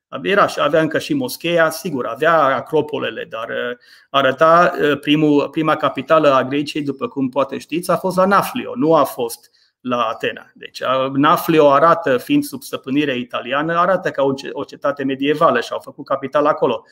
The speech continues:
Dinastia germană, când vine mai întâi, uh, din Bavaria, vine în Naflio. Dar aveau, bineînțeles, marele oraș, uh, care este Constantinopol. Toată discuția până în o mie o sută douăzeci se poartă, uh, în, a,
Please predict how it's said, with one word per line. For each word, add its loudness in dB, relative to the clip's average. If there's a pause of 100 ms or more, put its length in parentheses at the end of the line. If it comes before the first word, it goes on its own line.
(220)
Dinastia 2
germană, 2
când -8
vine 2
mai -2
întâi, -2
uh, 0
din -10
Bavaria, 2
vine 0
în 2
Naflio. -4 (640)
Dar 2
aveau, 4
bineînțeles, 2
marele 4
oraș, 6 (600)
uh, -4
care -6
este -2
Constantinopol. -8 (500)
Toată -2
discuția 2
până 2
în 4
o 4
mie 4
o 2
sută -2
douăzeci -2
se -8
poartă, -2
uh, 4
în, -2
a, 0